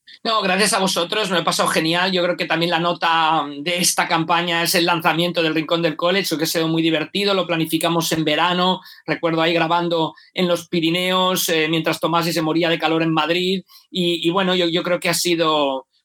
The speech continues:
yo, yo creo que es un programa que está para quedarse. Yo creo que el college football necesita un apartado especial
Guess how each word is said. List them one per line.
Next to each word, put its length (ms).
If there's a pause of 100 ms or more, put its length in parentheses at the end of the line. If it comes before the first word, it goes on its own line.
(140)
yo, 180
yo 0
creo 160
que 60
es 60
un 100
programa 420
que 100
está 220
para 200
quedarse. 460
Yo 80
creo 140
que 80
el 80
college 300
football 280
necesita 640
un 140
apartado 800 (320)
especial 960